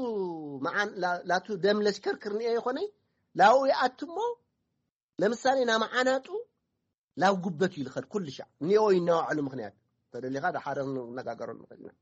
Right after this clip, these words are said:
ይኸድ እሞ፣ እንታይ ይገብር? ኣብታ ሊበር፣ ኣብታ ጉበት ክኸይዱ፣ እታ ጉበት ሓምለይ፣ ሓምለይ ነበረት ይገብራ። እንታይ እዮም ዝገብሩ ኣለዉ? ቶም ናይ ማዓናጡ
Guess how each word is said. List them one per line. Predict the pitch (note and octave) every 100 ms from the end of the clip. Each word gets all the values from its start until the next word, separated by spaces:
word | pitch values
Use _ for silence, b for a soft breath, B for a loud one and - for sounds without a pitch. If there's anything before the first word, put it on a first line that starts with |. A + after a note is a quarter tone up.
| _ _ _ _ -
ይኸድ | A#3 D4 D4
እሞ፣ | E4+ F4 A#4 - _ _ _ _
እንታይ | _ - B3
ይገብር? | C#4 C4+ G3 D3 - _ _ _ -
ኣብታ | G#3 - A#3+
ሊበር፣ | A#3+ B3 C4 A#3 G3 F#3+
ኣብታ | F#3+ F#3+ G#3 G3 F#3 E3 D#3 C#3
ጉበት | D#3+ F#3+ A3 A#3
ክኸይዱ፣ | - C4 D4 A#4 - _ _ _ _
እታ | _ G3 A3+
ጉበት | F3+ - -
ሓምለይ፣ | - A3 A#3+ C4 C4 -
ሓምለይ | - G#3 A3+ A#3
ነበረት | G3+ D#3 C3
ይገብራ። | A#2+ G2+ G2+ _ _ _ _ _ _ _ _ _
እንታይ | _ G#3+
እዮም | D4+ C4
ዝገብሩ | C4+ C4 A#3
ኣለዉ? | G3+ D3+
ቶም | C3 A3 A3 A3
ናይ | G#3 G3
ማዓናጡ | F#3+ F#3 A#3+ C4+ C4